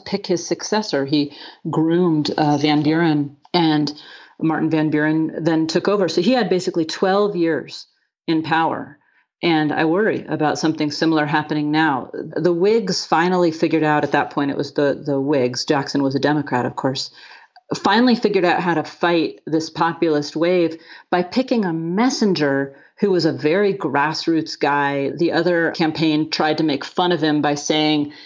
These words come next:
if you just gave him some money, uh, a bunch of cider, and a log cabin, he wouldn't run for politics. He would just go back home. Well, it turned out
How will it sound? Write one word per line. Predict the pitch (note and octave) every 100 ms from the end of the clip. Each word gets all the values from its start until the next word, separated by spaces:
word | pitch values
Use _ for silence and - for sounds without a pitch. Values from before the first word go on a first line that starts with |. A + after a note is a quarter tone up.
| - -
if | F3
you |
just | G3+ G#3+
gave | D#3 E3+
him | E3
some | - D#3
money, | E3 E3+ E3 D#3 D3+
uh, | C#3 C3+ C3 -
a | C#3+
bunch | C#3+ D#3+ D#3+
of | D3
cider, | - D3+ D#3 D3+ D3 C#3+
and | - C#3+
a |
log | D3 D#3 D3
cabin, | E3 D#3+ D3 C#3+
he | C#3+ D#3+
wouldn't | E3 C#3+
run | D3+ D3+
for | B2
politics. | F#3 F3 C#3+ D3 -
He |
would | D3+
just | D3 -
go | D3
back | C#3+ C#3
home. | F3+ F3 B2+ - - -
Well, | A3
it | G#3+
turned | D4 B3
out | A3 G3+ -